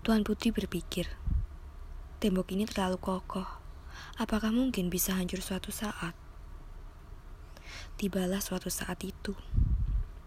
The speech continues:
Pangeran menghancurkan tembok itu perlahan, memberi luka, membakar harap, hingga tembok itu hancur.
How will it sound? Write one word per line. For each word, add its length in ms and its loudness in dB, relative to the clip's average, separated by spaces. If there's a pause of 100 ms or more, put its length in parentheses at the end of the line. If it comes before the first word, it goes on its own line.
(600)
Pangeran 420 4
menghancurkan 480 4
tembok 360 2
itu 280 2
perlahan, 520 4 (2250)
memberi 320 4
luka, 480 -4 (480)
membakar 480 4
harap, 280 0 (1300)
hingga 280 6
tembok 300 2
itu 180 0
hancur. 400 2